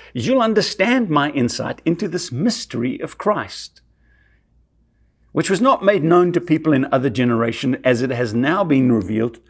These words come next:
by God's Spirit to God's holy apostles and prophets.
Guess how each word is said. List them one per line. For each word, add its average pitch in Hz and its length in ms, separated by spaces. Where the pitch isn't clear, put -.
by 147 300
God's 131 340
Spirit 139 420
to 131 60
God's 131 300
holy 127 300
apostles 113 480
and 98 160
prophets. - 480